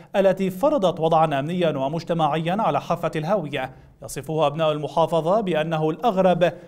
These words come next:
منذ نهاية الاحتلال البريطاني قبل مئة عام. ويتحدث المواطنون عن علامات بارزة في التاريخ العراقي تبدأ من شرارة ثورة العشرين مرورا بالهوية الوطنية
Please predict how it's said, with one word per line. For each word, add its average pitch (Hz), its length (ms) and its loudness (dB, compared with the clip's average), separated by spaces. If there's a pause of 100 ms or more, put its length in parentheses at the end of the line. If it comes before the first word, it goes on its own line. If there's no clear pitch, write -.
(120)
منذ 170 240 -2
نهاية 165 500 -2
الاحتلال 160 420 -2
البريطاني 151 600 -2
قبل 156 340 -4
مئة 139 340 -6
عام. 165 260 -6 (760)
ويتحدث 165 640 4
المواطنون 160 680 0
عن 156 280 4
علامات 160 460 0
بارزة 156 520 0
في 175 280 -2
التاريخ 151 400 -2
العراقي 160 580 0
تبدأ 151 400 0
من 156 100 -2
شرارة 165 460 0
ثورة 160 320 0
العشرين 160 600 -4 (260)
مرورا 220 360 4
بالهوية 156 640 -2
الوطنية 160 720 0